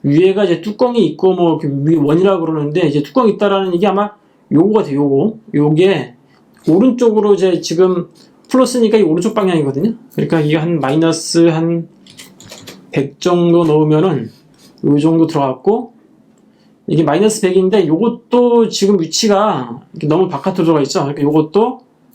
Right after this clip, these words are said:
마이너스 백 정도 넣으면은 여기 딱 들어갔어요. 또 문제점이 뭐냐면 이제 요게 우리 재질이 요게 아니고 콘크리트가 되려면은 이게 이-, 이거잖아요. 예, 재질이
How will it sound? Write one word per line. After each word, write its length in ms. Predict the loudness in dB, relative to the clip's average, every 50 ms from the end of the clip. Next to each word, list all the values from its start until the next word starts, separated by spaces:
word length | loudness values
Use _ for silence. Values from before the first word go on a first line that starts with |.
| _ -20 -20 _ -20 -20 -20 _ _ -20 _ _ _ _ -20 -20 -20 -20 -12 -6 -4 -2
마이너스 1040 | 0 0 0 2 2 0 0 -2 -6 -6 -2 0 2 4 4 4 4 2 2 0 -2
백 220 | -4 -8 -6 -4
정도 320 | -2 -2 0 2 2 2 2
넣으면은 680 | 2 2 2 0 0 0 0 0 -2 -2 -4 -6 -10 -12 _ _ _ _ _ _ _ _ _ -20 _ -20 -20 -20 -20 -20 _ _ _ _
여기 100 | -4 -4
딱 140 | -2 -4 -2
들어갔어요. 560 | 0 0 0 -2 -4 -4 -6 -6 -6 -6 -10 -12 -16 -20 _ _ _ _ _ -20 -20 -20 -20 _ _ _
또 80 | 0
문제점이 380 | 0 2 2 0 0 0 -2 -2
뭐냐면 420 | -2 0 0 0 2 2 2 2
이제 100 | 2 2
요게 220 | 2 2 2 0 0
우리 160 | 0 -2 -4
재질이 760 | -2 -2 -2 0 0 0 2 2 2 2 2 2 0 -4 -8 _ _ _ -20 -20 -20 -12 _ -2
요게 240 | 0 0 2 2 2
아니고 380 | 0 0 -2 -4 -4 -4 -4
콘크리트가 580 | -2 -2 -4 0 0 0 0 0 0 0 2 2
되려면은 640 | 2 2 2 2 2 0 0 0 0 0 -2 -6 -8 -14 _ _ _ _ _ _ -14 -10
이게 420 | -8 -4 -2 -2 -2 -2 -2 -4 -8 -8 -4
이-, 140 | -2 0 2
이거잖아요. 680 | 2 2 2 2 2 2 2 0 0 -4 -6 -8 -8 -10 -12 _ _ _ _ -8
예, 180 | -6 -4 -4 -2
재질이 600 | -2 -2 -2 0 0 0 2 2 0 -2 -6